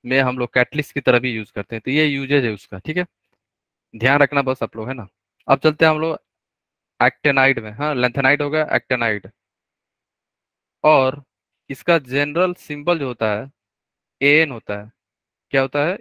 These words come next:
एएन, एएन से हम लोग रिप्रेजेंट करते हैं, एलएन से नहीं, एएन से, ठीक है, ठीक है guys।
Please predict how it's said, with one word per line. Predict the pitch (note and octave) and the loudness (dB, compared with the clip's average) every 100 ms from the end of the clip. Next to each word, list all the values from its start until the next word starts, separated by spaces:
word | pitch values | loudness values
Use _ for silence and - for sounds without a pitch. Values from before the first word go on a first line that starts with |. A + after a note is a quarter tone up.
| - | -10
एएन, | A#2+ B2 A#2 G#2 G2+ _ _ _ _ _ _ _ _ _ _ _ _ | -6 -4 -4 -8 -16 _ _ _ _ _ _ _ _ _ _ _ _
एएन | C3+ C#3 D#3+ | 2 4 4
से | D#3 D3 | 0 -6
हम | C#3+ | -4
लोग | D3 | -8
रिप्रेजेंट | B2 A2 G#2+ G2+ | -6 -8 -8 -12
करते | F#2+ - | -14 -14
हैं, | G2 - | -16 -4
एलएन | B2+ C#3 C#3 | -2 0 -4
से | B2 | -10
नहीं, | G#2+ G2 _ A#2+ | -10 -20 _ -4
एएन | A#2 A2+ | -4 -4
से, | - G2 | -12 -14
ठीक | D#3 E3+ | -12 -12
है, | F3 _ _ _ _ _ _ _ _ _ _ _ _ _ _ _ _ _ _ _ _ _ _ _ _ _ _ _ _ | -12 _ _ _ _ _ _ _ _ _ _ _ _ _ _ _ _ _ _ _ _ _ _ _ _ _ _ _ _
ठीक | - - | -10 -2
है | D3+ | 4
guys। | D3+ D#3 D#3 | 4 2 -2